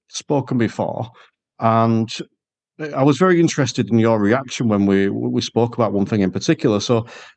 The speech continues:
as driving instructors, a lot of the people we work with are seventeen, eighteen, nineteen, that sort of age, but there are some people that can learn to drive at sixteen. You know, you get a special dispensation if, uh, you're essentially a carer, and then there's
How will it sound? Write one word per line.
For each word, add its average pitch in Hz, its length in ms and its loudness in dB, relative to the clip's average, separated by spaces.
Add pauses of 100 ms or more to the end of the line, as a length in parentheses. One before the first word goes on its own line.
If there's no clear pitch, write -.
as 170 140 0
driving 156 340 2
instructors, 113 680 -4 (260)
a 131 100 -2
lot 135 160 2
of 131 40 -2
the 127 80 4
people 120 320 0
we 98 80 4
work 92 220 0
with 110 100 -4
are 101 40 -4
seventeen, 101 840 0
eighteen, 98 560 -4
nineteen, 98 480 0
that 110 200 -2
sort 117 200 -6
of 98 160 -6
age, 107 220 -12 (100)
but 107 380 -2 (640)
there 139 140 2
are 139 160 4
some 143 220 2
people 123 320 2
that 110 200 0
can 107 340 2
learn 107 260 2
to - 100 -6
drive 98 260 0
at 95 80 -8
sixteen. 120 520 -2
You 131 80 -4
know, 107 40 0
you 98 80 0
get 101 200 -4
a - 20 -8
special 107 400 -4
dispensation 117 840 0
if, - 200 -4
uh, 92 280 -2
you're 117 100 -8
essentially 107 420 -6
a 87 60 -12
carer, 117 600 2
and 95 100 0
then 98 140 4
there's 92 320 -2